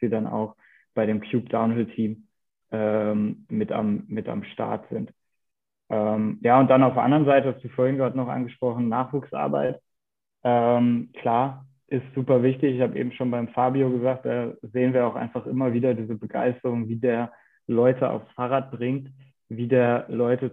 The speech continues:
zum, zum Fahrradsport bringt und unseren Sport nach vorne bringt. Und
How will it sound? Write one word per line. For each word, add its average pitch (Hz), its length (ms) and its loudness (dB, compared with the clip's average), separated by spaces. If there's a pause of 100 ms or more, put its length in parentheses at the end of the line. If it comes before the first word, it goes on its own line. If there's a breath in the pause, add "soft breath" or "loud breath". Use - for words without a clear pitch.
zum, 113 260 -8 (120)
zum 120 160 -4
Fahrradsport 123 760 -4
bringt 123 320 -4
und 117 140 -10
unseren 113 280 -8
Sport 120 280 -6
nach 113 180 -8
vorne 110 220 -6
bringt. 113 300 -10
Und 113 240 -8